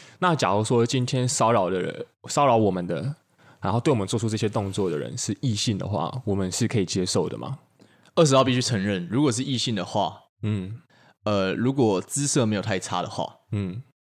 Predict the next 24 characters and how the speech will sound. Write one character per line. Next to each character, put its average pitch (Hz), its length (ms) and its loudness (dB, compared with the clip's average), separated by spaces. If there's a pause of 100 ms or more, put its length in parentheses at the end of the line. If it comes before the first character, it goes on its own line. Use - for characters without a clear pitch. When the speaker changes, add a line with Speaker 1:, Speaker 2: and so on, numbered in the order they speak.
(720)
Speaker 2:
男 120 200 -2
生， 135 180 0 (280)
就 165 80 2
是 160 80 4
同 135 240 -4
样， 143 180 -2 (260)
假 120 120 0
设 151 60 2
同 143 180 -2
一 - 20 0
个 135 80 4
level 135 300 4
的 104 80 0
姿 127 180 -4
色 117 160 0
跟 107 100 -4
男 92 160 -6
生、 101 220 -8
男 107 160 -4
生 113 100 -4
跟 113 120 -2
女 95 120 -4
生， 92 160 -6
Speaker 1:
对。 98 60 -16